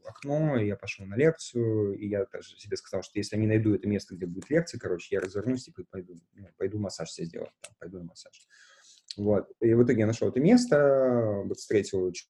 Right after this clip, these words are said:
человека, м, который рассказывал о, по-моему, по-моему, он о карме рассказывал, ну, или что-то такое он рассказывал. Мне стало интересно, и я потом узнал, что, оказывается, это школа астрологии,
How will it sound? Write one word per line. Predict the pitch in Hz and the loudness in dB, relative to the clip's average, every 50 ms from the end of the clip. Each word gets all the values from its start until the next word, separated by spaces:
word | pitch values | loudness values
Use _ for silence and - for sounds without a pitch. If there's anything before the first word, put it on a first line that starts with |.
| _ | _
человека, | - - 107 127 180 226 - - 170 | -6 -2 0 2 2 2 2 0 -2
м, | 147 139 135 131 123 120 113 110 104 101 98 98 95 95 95 95 95 - | 0 0 0 0 0 0 0 0 -2 -2 -4 -6 -6 -8 -8 -8 -10 -10
который | - - 98 92 | -8 -4 -2 -2
рассказывал | 95 95 - - 113 107 92 98 92 90 87 85 85 87 | -2 -2 0 0 0 0 0 0 -4 -4 -4 -4 -6 -6
о, | 87 87 87 87 82 - _ _ _ _ _ _ _ _ _ _ _ _ _ _ _ _ - _ _ _ - | -6 -8 -8 -10 -12 -16 _ _ _ _ _ _ _ _ _ _ _ _ _ _ _ _ -20 _ _ _ -10
по-моему, | - 87 85 85 85 85 85 85 87 87 - _ _ _ _ _ | -6 -4 -4 -2 -2 -2 -2 -4 -6 -8 -12 _ _ _ _ _
по-моему, | 101 107 127 135 127 104 | -6 -4 -4 -2 -4 -4
он | 95 92 | -4 -6
о | - | -6
карме | - 120 127 120 110 | -6 -4 -2 -2 -2
рассказывал, | 95 98 - - 95 98 113 | -4 -6 -8 -8 -8 -6 -2
ну, | 131 | -2
или | 123 113 | -2 -4
что-то | - - _ | -4 -10 _
такое | - - - 101 | -14 -10 -8 -6
он | 95 98 | -6 -6
рассказывал. | 101 107 - 180 202 190 175 160 151 - - - - - - _ _ | -6 0 4 4 4 6 4 2 2 0 -6 -18 -20 -20 -20 _ _
Мне | 135 123 | 2 2
стало | 120 - 123 113 110 | 2 2 2 2 2
интересно, | 110 110 - 131 170 240 240 - 190 165 160 - - _ _ _ _ _ _ _ _ _ _ _ - | 2 2 2 4 4 4 4 2 0 0 -2 -2 -6 _ _ _ _ _ _ _ _ _ _ _ -4
и | - 147 160 170 | 2 4 8 8
я | 165 - | 8 6
потом | 131 123 139 139 | 6 2 2 4
узнал, | 127 135 143 151 | 4 6 4 4
что, | - - 117 | 2 0 2
оказывается, | - 123 123 123 - 110 | 2 2 2 2 0 -2
это | - 98 | -2 -4
школа | - - 123 120 120 107 | -2 0 0 2 2 2
астрологии, | 95 - - - 95 98 113 135 135 131 120 120 123 120 | 0 -2 -4 -4 0 2 2 2 2 0 -2 -2 -4 -6